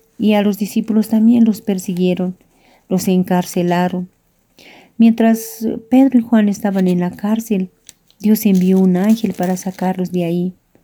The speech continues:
Les dijo, "Vayan a predicar al templo." Y Pedro y Juan, sin temor, fueron a predicar al templo.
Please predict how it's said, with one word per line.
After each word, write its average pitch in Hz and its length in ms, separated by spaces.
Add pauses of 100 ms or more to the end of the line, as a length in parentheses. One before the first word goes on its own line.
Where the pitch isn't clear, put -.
(560)
Les 202 260
dijo, 196 340 (840)
"Vayan 233 520
a 208 80
predicar 196 460
al 185 140
templo." 196 500 (1120)
Y 196 200 (160)
Pedro 202 420
y 196 80
Juan, 190 340
sin 262 360
temor, 220 560 (420)
fueron 208 760
a 185 140
predicar 180 560
al 180 160
templo. 175 480